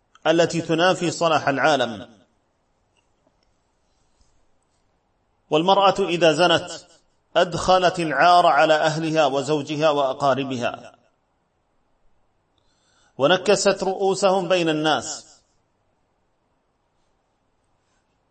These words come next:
وإن حبلت وحملت من ذلك الزنا فمنهن من تقتل ولدها لأجل أن تخلص نفسها من ذلك العار،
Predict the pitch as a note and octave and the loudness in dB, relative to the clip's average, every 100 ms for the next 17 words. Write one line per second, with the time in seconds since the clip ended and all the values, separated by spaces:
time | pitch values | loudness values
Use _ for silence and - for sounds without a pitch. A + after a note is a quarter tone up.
0 | _ _ _ _ _ _ _ _ _ _ | _ _ _ _ _ _ _ _ _ _
1 | _ _ _ _ - C#3 D#3 C3 F#3 F#3 | _ _ _ _ -8 -4 -2 0 0 2
2 | F3+ E3 C#3+ D#3+ F#3+ G3 F3+ D3+ D#3 D3 | 2 2 0 -2 0 0 2 0 -4 -4
3 | D#3 D#3+ E3 F3+ C#3+ G3 G3 D#3+ G3+ D3 | 0 0 0 -2 -2 -2 -2 -2 -6 -18
4 | _ _ _ _ _ _ _ _ _ _ | _ _ _ _ _ _ _ _ _ _
5 | _ _ - C#3+ D3+ D3 E3 D#3 D3+ D3 | _ _ -6 -4 -4 -4 -2 -2 -2 -4
6 | D3 F3+ - - F3 D#3+ D#3 E3 F3 E3+ | -2 -2 -2 -8 -6 -4 2 2 2 2
7 | E3 F#3 F3 F#3 - _ _ _ _ _ | 2 2 -2 -10 -20 _ _ _ _ _
8 | _ _ _ _ _ _ _ _ _ _ | _ _ _ _ _ _ _ _ _ _
9 | _ _ _ C#3+ D3 C3+ C#3+ C#3+ D3 D3 | _ _ _ -4 -4 -2 -4 -4 -4 -6
10 | F#3 F#3 D3 C#3 D3+ C#3+ D3+ D#3+ D3 C#3 | -4 -2 -2 -4 -2 -4 -4 -4 -4 -4
11 | C3 C#3 B2+ B2 B2 A#2+ B2+ C3 B2+ | -2 -2 -2 -2 0 2 2 -2 -12